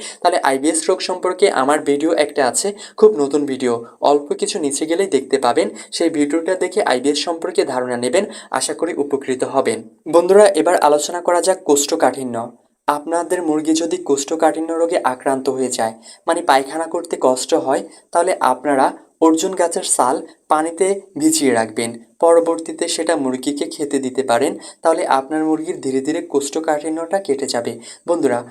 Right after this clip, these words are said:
মুরগির কোষ্ঠকাঠিন্যটা কিভাবে হয়? আপনি যদি মুরগিকে শুধুই ভাত খাওয়ান, তাহলে আপনার মুরগি কোষ্ঠকাঠিন্য রোগে আক্রান্ত হয়ে যাবে। তাই একটা কথা বলছি, আপনার মুরগিকে শুধুই ভাত সব সময় দেবেন না,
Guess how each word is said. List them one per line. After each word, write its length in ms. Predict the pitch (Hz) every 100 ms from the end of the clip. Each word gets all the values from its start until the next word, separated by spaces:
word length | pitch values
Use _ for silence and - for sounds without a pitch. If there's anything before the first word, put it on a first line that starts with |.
| - -
মুরগির 380 | 185 185 214 214
কোষ্ঠকাঠিন্যটা 800 | 185 - 202 196 196 196 196 202
কিভাবে 400 | 196 170 127 117
হয়? 240 | 117 113 - - -
আপনি 340 | 147 151 180
যদি 240 | 185 196
মুরগিকে 460 | 175 170 165 170 180
শুধুই 360 | - - 196 202
ভাত 240 | - 131 -
খাওয়ান, 340 | 127 139 202 - -
তাহলে 220 | - 180 -
আপনার 420 | 131 - 165 170
মুরগি 360 | 180 156 196 - -
কোষ্ঠকাঠিন্য 760 | 160 156 - 196 185 165 185 190
রোগে 260 | 180 185
আক্রান্ত 500 | - 127 - 143 139
হয়ে 160 | 131 127
যাবে। 340 | 127 120 117 117 - -
তাই 120 | 208
একটা 180 | - -
কথা 260 | 131 135
বলছি, 460 | 127 117 - 131 117 - -
আপনার 360 | 135 139 170
মুরগিকে 400 | 180 180 190 185
শুধুই 360 | - - 175 185
ভাত 300 | 143 135 139
সব 240 | - 170 -
সময় 280 | 165 143
দেবেন 260 | 127 120 117
না, 240 | 113 113